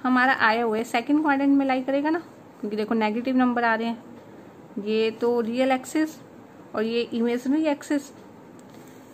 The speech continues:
Imaginary axis plus में आ रही है, ठीक है। तो ये वाला second quadrant बना ना, सेकंड quadrant में माइनस plus होता है ना, ठीक है। second quadrant बन गया जहाँ पे theta क्या होता है? pi minus alpha, ये rule है। ये जो हमने फ़ाइव पॉइंट टू में भी किया था,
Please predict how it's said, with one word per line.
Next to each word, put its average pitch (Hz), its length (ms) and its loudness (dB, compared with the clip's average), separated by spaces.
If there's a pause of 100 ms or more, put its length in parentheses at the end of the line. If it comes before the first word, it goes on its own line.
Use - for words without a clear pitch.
(140)
Imaginary 226 520 0
axis 254 460 -2
plus 233 360 0
में 269 160 2
आ 254 100 4
रही 247 180 0
है, 247 120 -2 (380)
ठीक 254 160 -2
है। 311 120 0 (300)
तो 226 60 -4
ये 226 220 2
वाला 233 200 4
second 247 360 2
quadrant 247 340 2
बना 254 180 2
ना, 311 180 -2 (800)
सेकंड 196 480 -4
quadrant 226 280 0
में 240 60 0
माइनस 220 300 0
plus 254 220 -4
होता 240 220 -4
है 269 60 2
ना, 415 80 2 (560)
ठीक 208 160 -6
है। 202 120 -4
second 220 360 2
quadrant 220 340 0
बन 202 120 -4
गया 240 220 -2 (420)
जहाँ 226 320 2
पे 294 140 0 (100)
theta 254 240 0
क्या 247 140 -2
होता 208 220 -2
है? 285 60 -6 (100)
pi 214 260 2
minus 208 420 -2
alpha, 185 420 -10 (280)
ये 202 120 -2
rule 214 200 -4
है। 254 180 -2 (680)
ये 208 100 -2
जो 208 120 -2
हमने 214 180 -2
फ़ाइव 190 220 -2
पॉइंट 190 240 -4
टू 196 80 -4
में 190 200 -4
भी 196 120 -8
किया 190 180 -6
था, 196 160 -6